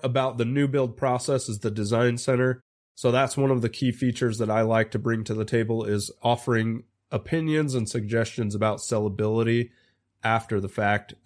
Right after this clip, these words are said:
When you're five years down and you really want to, like, sell the home or upgrade or whatever, there's a lot of things that come into play with that. Okay, let's shift gears a little bit further into the contract. Let's say during some inspection process, during the four-way,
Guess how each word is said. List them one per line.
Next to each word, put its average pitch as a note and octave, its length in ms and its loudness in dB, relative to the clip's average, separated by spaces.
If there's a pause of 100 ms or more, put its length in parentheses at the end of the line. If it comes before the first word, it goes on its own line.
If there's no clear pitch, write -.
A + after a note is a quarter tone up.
When A2+ 360 0
you're A2+ 200 2
five A#2 320 2
years A2 220 0
down A2+ 480 0
and G#2 120 -4
you G#2 80 -2
really G#2+ 260 0
want G#2 260 -2
to, D#3 40 -4
like, A2 340 -4 (460)
sell A#2+ 200 2
the G#2+ 80 0
home A#2 420 0
or G2+ 180 0 (120)
upgrade B2 520 2
or A2 60 0
whatever, A2 460 2
there's G#2 180 -2
a G#2+ 40 -2
lot G#2+ 180 0
of G2+ 100 -6
things G#2 280 -4
that - 180 -6 (300)
come C#3 180 2
into A2 120 2
play G2+ 520 0
with G#2+ 180 -2
that. G2 260 -6 (200)
Okay, D#3+ 260 2
let's D3+ 260 -2
shift E3+ 300 -4
gears E3 300 0
a C3+ 60 -4
little D3+ 180 0
bit E3 180 -2
further D#3+ 400 -2
into D3+ 140 -2
the C#3 100 0
contract. D3 580 -2
Let's D3+ 200 -2
say D#3+ 180 0
during C#3+ 380 0
some C3+ 180 -4
inspection D3 640 -2
process, C#3+ 640 0
during B2 260 0
the A2 100 -2
four-way, C3+ 760 0